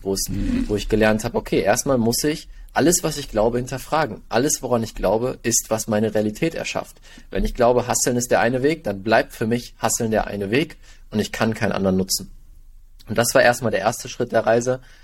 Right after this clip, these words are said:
Speaker 1: alles mir bewusst zu machen, was ich a-, gelernt habe und angefangen habe zu glauben und das alles zu hinterfragen.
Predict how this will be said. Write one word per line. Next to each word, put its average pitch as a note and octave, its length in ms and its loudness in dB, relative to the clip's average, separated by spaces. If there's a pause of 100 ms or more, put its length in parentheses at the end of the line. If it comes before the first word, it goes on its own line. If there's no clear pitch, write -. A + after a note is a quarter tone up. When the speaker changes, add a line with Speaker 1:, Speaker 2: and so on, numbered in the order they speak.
(240)
Speaker 1:
alles D#3 540 2 (720)
mir A#2 140 2
bewusst A#2 480 2
zu E3+ 120 4
machen, E3+ 340 2
was B2 160 2
ich - 240 -10
a-, A#2+ 120 0
gelernt A#2 520 2
habe C#3+ 200 0
und A2 120 -2
angefangen A2 420 -4
habe G2+ 120 -6
zu - 160 -8
glauben A#2 360 2 (340)
und G#2+ 160 -4
das - 180 -4
alles A#2+ 220 4
zu - 160 0
hinterfragen. G2 600 -2